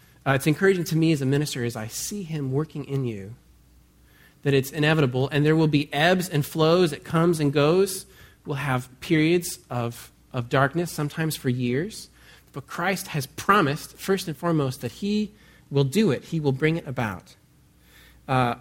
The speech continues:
an illustration I'll borrow from someone else, I don't even remember where it comes from, is that sanctification is like D-Day. That we know from history that, uh, in World War Two, that leaders both in Germany and in the Allies knew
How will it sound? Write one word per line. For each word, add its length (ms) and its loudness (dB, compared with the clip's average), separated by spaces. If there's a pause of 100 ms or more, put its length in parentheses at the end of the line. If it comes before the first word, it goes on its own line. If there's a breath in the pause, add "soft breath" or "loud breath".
(120)
an 120 2
illustration 580 2
I'll 140 2
borrow 260 6
from 180 -4
someone 300 0
else, 260 -2
I 40 -8
don't 80 -6
even 160 -2
remember 220 2
where 100 -2
it 120 -10
comes 220 -8
from, 320 -14 (1000)
is 140 -6
that 140 -4
sanctification 800 0
is 220 -6
like 220 -2 (320)
D-Day. 500 -6 (800 soft breath)
That 100 -6
we 140 2
know 440 4
from 200 0
history 580 -2 (380 soft breath)
that, 500 0
uh, 120 0
in 200 2
World 180 4
War 180 2
Two, 420 -6 (340 soft breath)
that 160 -6
leaders 500 2 (220)
both 440 2 (380)
in 360 2 (120)
Germany 580 2
and 200 2
in 80 0
the 100 -6
Allies 500 -2
knew 400 2